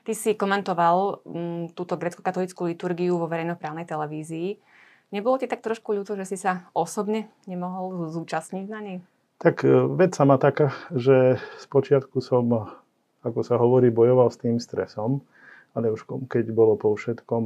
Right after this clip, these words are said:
Speaker 2: a keď som mohol konštatovať, že naozaj ten výraz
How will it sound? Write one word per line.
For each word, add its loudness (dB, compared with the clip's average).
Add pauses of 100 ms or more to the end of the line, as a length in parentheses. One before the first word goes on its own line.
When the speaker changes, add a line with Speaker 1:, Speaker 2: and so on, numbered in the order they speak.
Speaker 2:
a -14 (400)
keď -4
som -4
mohol -2
konštatovať, -2
že -4
naozaj -4 (840)
ten -6
výraz 2